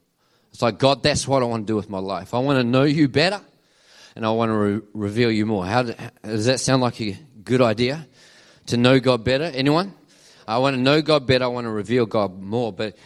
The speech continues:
God's just been showing me recently that it's incorrect. 'Cause he says, uh, it actually should be, "Know God better, reflect God more."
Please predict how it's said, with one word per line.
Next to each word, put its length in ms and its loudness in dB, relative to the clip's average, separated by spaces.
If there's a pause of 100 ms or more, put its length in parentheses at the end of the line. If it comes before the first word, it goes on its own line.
(120)
God's 260 0
just 160 -4
been 140 -6
showing 260 -4
me 100 -6
recently 600 -6
that 160 -6
it's 160 -8
incorrect. 760 -8 (840)
'Cause 160 -8
he 100 -2
says, 760 -2 (280)
uh, 420 -2
it 120 0
actually 320 -4
should 240 -6
be, 100 -6
"Know 220 0
God 320 -6
better, 220 0
reflect 680 -8
God 260 -4
more." 340 -12